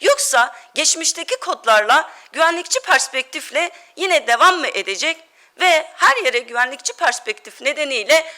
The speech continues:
müdahale etme hakkını kendisinde görecek ve bunun sonuçlarının gerçek anlamda halklar açısından yıkıcı sonuçlarının açığa çıkmasına mı neden olacak? Evet, temel mesele budur.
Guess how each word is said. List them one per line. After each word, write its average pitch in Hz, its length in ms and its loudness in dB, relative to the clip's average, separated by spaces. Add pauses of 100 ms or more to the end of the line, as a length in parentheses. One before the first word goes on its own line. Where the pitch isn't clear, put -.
(120)
müdahale 254 580 2
etme 214 320 -4
hakkını 294 580 0 (240)
kendisinde 254 520 -4
görecek 214 560 -4 (200)
ve - 200 -6
bunun 302 180 -8
sonuçlarının 214 800 -4 (240)
gerçek 285 360 0
anlamda 208 440 -4
halklar 233 300 -2
açısından 226 460 -2 (220)
yıkıcı 370 540 0 (200)
sonuçlarının 226 760 -6
açığa 254 300 -2
çıkmasına 214 540 -4
mı 180 100 -8
neden 160 240 -6
olacak? 151 320 -12 (280)
Evet, 339 280 0
temel 320 260 2
mesele 269 400 -6
budur. 214 280 -8